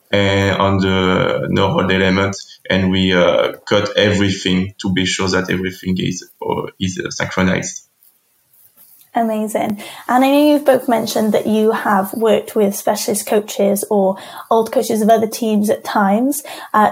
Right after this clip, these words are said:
Speaker 2: Dylan, have you ever skated with a coach or been coached by a coach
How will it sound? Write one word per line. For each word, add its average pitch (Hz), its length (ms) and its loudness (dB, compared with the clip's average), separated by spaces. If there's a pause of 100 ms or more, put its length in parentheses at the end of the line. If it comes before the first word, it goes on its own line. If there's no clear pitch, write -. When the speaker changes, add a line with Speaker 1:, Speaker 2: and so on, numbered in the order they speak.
Speaker 2:
Dylan, 269 280 4
have 302 160 2
you 339 40 4
ever 339 140 4
skated 254 540 2
with 226 120 2
a 214 60 2
coach 233 480 0
or 214 80 2
been 208 220 2
coached - 420 -2
by 190 140 0
a 196 100 -2
coach - 380 -2